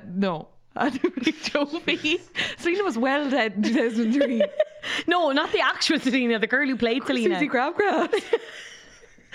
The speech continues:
Speaker 1: She was a child.
Speaker 2: Okay, um,
Speaker 1: It was Katie Holmes.
Speaker 2: Ah!
Speaker 1: Yeah, but I don't think she can sing. No, she can't sing. She sings in an episode of Dawson's Creek and it's horrific. <laughs>
Speaker 2: She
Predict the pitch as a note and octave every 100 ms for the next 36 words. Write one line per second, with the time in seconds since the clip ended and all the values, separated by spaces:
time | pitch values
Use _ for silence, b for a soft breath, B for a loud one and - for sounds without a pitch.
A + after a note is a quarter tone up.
0 | - - A#4 A4 D#4 - F4+ A#4 B4 D4
1 | A3 G3+ B B B A3 A3+ G3 F3 -
2 | F#3 F3+ F3 F3 E3+ F3+ - A3+ A3 G3
3 | - F3+ F#3 E3 E3 - _ _ _ _
4 | - - B3+ A4+ D5 D5+ F5 C#5+ A#4 B3
5 | G3 E3+ - - F#3 F3 E3 F3 F#3 G3+
6 | G#3+ F#3 - G3+ F#3 E3 - F3+ E3+ F3
7 | G3+ F#3 F#3+ E3 F3+ D#3 - F#3 F3+ F3+
8 | F#3 E3+ E3+ D#3+ G3 D#3+ E3 D#3+ D#3+ E3
9 | D3+ D#3+ - E3 F3 - - A3+ - -
10 | _ - - C#4+ D4 C#4+ C#4 C4 B3+ A#3+
11 | G#3+ -